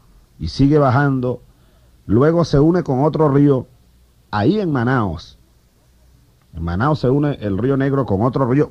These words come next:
cuyo nombre no recuerdo, y forman entonces el río Amazonas. Allí nace el río Amazonas, inmenso, y ese río Amazonas se va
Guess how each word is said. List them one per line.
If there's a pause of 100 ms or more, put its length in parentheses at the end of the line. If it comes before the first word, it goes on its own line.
cuyo
nombre
no
recuerdo, (1040)
y
forman (800)
entonces (220)
el
río
Amazonas. (760)
Allí
nace
el
río
Amazonas, (180)
inmenso,
y
ese
río
Amazonas
se
va